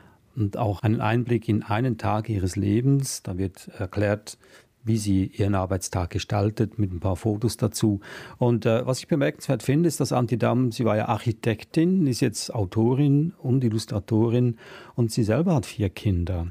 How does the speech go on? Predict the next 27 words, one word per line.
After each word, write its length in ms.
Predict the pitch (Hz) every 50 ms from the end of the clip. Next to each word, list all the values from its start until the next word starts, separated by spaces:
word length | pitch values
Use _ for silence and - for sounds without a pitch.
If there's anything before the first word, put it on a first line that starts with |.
| - -
Also 240 | - 101 - - 110
sie 200 | 98 98 101 90
weiß, 340 | 90 90 90 87 - - -
wovon 300 | 98 - 107 107 98 92
sie 180 | - - 98
spricht 500 | 87 - - - - 101 92 - - -
in 120 | - 101 92
ihren 260 | 98 95 87 98 92
Büchern. 540 | 85 95 92 90 87 - - 92 78 76 73 - - - - - - - - - -
Eva, 340 | - 147 175 165 180 156 120
was 160 | 127 139 -
mich 160 | 156 143 - 135
auch 160 | 139 139 -
beeindruckt 500 | - 131 127 127 120 - 113 110 - -
hat, 220 | 131 170 - -
ganz 260 | - 120 127 127 -
zu 140 | - - 123
Beginn 280 | 113 120 113 117 120 123
unseres 380 | 131 143 151 - 160 147 -
Gesprächs, 640 | - - - - - 131 123 127 127 113 - - -
äh, 60 | -
als 340 | - 123 113 113 110 110 -
du 80 | - 117
gesagt 400 | 107 95 104 104 101 104 - -
hast, 300 | 101 98 95 - - -
dass, 260 | 104 92 - - -
äh, 300 | 110 104 101 98 98 92